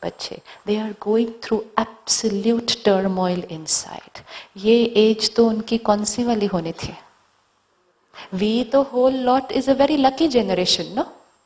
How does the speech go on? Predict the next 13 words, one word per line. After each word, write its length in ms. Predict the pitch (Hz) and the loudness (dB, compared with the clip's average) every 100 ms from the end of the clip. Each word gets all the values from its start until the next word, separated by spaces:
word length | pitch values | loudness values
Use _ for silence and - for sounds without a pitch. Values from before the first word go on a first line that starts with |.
| _ _ _ _ _ _ _ _ _ _ _ _ - | _ _ _ _ _ _ _ _ _ _ _ _ -10
It's 180 | 233 285 | -4 -4
a 60 | |
very 280 | 247 320 359 | 2 2 2
lucky 340 | 277 262 - 359 | 2 0 0 0
generation। 720 | 294 294 302 320 - 269 175 - - - | 2 0 0 0 0 -2 -6 -12 -18 -2
Very 200 | 262 294 | 2 2
strong 500 | 294 - 254 262 269 | -2 -2 2 2 2
parenting। 600 | 247 240 247 247 277 269 - _ _ _ _ _ _ _ _ _ _ | 0 2 0 2 -2 -2 -8 _ _ _ _ _ _ _ _ _ _
Mother 280 | 202 208 240 | 0 2 2
was 160 | 240 214 | 2 2
always 420 | 208 220 226 226 | 0 2 0 0
at 100 | 226 | 0
home। 260 | 220 254 | 0 0